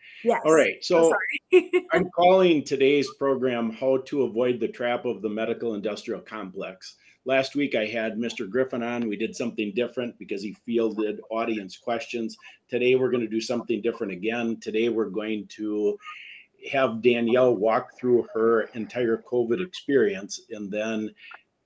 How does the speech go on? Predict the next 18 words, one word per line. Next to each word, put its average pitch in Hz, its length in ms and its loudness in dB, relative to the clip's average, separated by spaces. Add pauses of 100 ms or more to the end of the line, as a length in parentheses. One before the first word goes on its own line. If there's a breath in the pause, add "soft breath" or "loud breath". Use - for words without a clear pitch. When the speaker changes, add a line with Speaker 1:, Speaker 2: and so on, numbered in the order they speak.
(480)
Speaker 2:
Gail, 123 500 4
Angela, 113 480 0
and 98 100 -4
I 107 140 -2
will 101 200 -2
comment 110 680 -4
as 104 180 -4
she 101 220 -6
tells 98 540 -6
the 95 300 -6 (100)
horrific - 440 -4
story. 92 420 -6
And 98 100 -8
I'm 95 160 -10
hoping 113 420 2
that 101 300 -4 (520 loud breath)
everybody 117 520 6
will 104 540 0